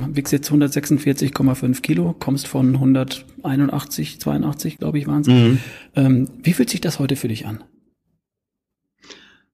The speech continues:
Speaker 2: Wundervoll. Ja, das, ich merk das an so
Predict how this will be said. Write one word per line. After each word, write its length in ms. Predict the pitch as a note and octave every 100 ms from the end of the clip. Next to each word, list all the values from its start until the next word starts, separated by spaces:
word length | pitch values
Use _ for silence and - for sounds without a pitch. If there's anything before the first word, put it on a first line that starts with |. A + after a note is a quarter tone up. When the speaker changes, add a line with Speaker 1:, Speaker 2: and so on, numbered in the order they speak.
| _ _ _ _
Speaker 2:
Wundervoll. 720 | G#2 A#2 G#2+ F2 - F2+ F2+ _ _ _ _ _ _ _ _ _ _ _
Ja, 200 | A2+ G#2+
das, 320 | A2 A2 - - - - _ _
ich 200 | C3 -
merk 340 | A#2+ B2+ D3+ -
das 360 | D3 - -
an 380 | A#2 A#2 A2+ - -
so 640 | G#2 G#2 A#2+ D3 D#3